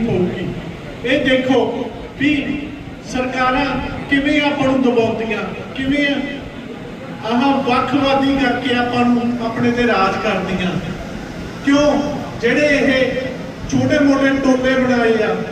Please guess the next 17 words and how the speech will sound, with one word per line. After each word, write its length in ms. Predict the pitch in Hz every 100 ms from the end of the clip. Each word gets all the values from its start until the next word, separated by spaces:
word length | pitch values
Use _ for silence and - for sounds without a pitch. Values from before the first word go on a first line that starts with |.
| - - - - - - - -
ਤੇ 80 |
ਉਹਨਾਂ 320 | 277 269 294 302
ਨੂੰ 200 | 294 - - -
ਕਿਵੇਂ 320 | - 277 302 302
ਸਰਕਾਰਾਂ 640 | 254 254 254 254 262 247 - - - -
ਸਿਕਿਉਰਿਟੀ 560 | 240 262 269 302 320
ਦਿੰਦੀਆਂ 540 | 294 247 247 247 240 233 240 -
ਤੇ 100 | 262
ਆਪਣੇ 340 | 254 254 254
ਉੱਤੇ 280 | 254 254 262 226
ਹਾਵੀ 260 | 208 208 214
ਕਰਾਉਂਦੀਆਂ। 580 | 202 202 180 170 170 143 - - - - - - - - -
ਇਹ 100 | 247
ਸਰਕਾਰਾਂ 540 | 294 262 269 262 262 277
ਦੀਆਂ 260 | 269 277 277
ਚਾਲਾਂ 420 | 269 220 226 226
ਹੁੰਦੀਆਂ। 460 | 226 202 190 185